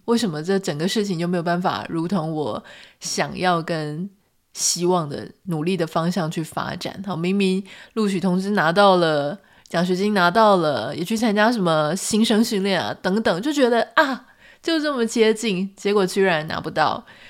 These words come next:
所以当时我的心情真的是消沉了一阵子哈。我想这种被卡在海外的心情，如果你有曾经移民过，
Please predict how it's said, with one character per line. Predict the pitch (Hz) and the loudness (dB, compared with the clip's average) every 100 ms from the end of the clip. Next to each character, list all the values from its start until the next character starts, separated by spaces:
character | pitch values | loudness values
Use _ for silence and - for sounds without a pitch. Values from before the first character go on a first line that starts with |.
| - | -20
所 | - 320 | -4 -2
以 | 302 | 0
当 | 262 277 | 0 0
时 | - 190 | 0 0
我 | 180 | 0
的 | 180 | 0
心 | 220 220 | -2 -2
情 | 220 | -2
真 | 170 208 | -2 -2
的 | - | -2
是 | 214 214 | -2 -4
消 | 208 185 | 0 0
沉 | 196 208 | 0 -2
了 | 151 147 | -2 -6
一 | 156 | -6
阵 | - 160 107 | -4 -4 -6
子 | - - | -12 -12
哈。 | - - - - _ - _ _ _ _ | -12 -16 -20 -20 _ -20 _ _ _ _
我 | 285 | 0
想 | 320 214 | 4 4
这 | 254 | 2
种 | 247 170 143 170 - _ _ _ - | 2 2 0 -8 -18 _ _ _ -2
被 | 277 | -2
卡 | - - | 0 0
在 | 135 220 | 2 2
海 | 226 220 143 | 2 0 2
外 | 165 196 | 2 2
的 | 170 | 2
心 | 190 - 170 | -2 -2 -2
情， | 196 190 - 160 | -2 -4 -6 -4
如 | 190 | -2
果 | 208 | 0
你 | 190 | 0
有 | 180 | -2
曾 | 160 175 | -2 -6
经 | 151 165 165 | -6 -6 -6
移 | - 156 | -8 -8
民 | 156 147 147 | -8 -8 -6
过， | 160 135 | -2 -2